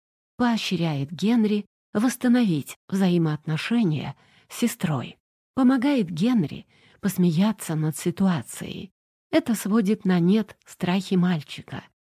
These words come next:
и помогает ему понять, что чувства непостоянные. Их можно выразить, и после этого почувствовать себя лучше. Это запускает процесс исцеления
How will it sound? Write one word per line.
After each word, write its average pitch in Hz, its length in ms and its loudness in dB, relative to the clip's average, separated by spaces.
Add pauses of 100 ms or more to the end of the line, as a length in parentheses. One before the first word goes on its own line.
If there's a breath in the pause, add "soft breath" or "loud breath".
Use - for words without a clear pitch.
и 220 100 2
помогает 196 600 2
ему 156 200 2
понять, 165 540 -2 (400 soft breath)
что - 260 -4
чувства 170 580 -4 (200)
непостоянные. 190 1000 0 (420)
Их 285 240 2
можно 214 360 4
выразить, 160 680 0 (340 soft breath)
и 202 80 0
после 180 500 2
этого 143 420 -4 (200)
почувствовать 233 680 -2
себя 208 420 -2 (100)
лучше. 147 580 -2 (460)
Это 277 240 2
запускает 196 840 -2 (240 soft breath)
процесс 190 480 -2
исцеления 165 880 0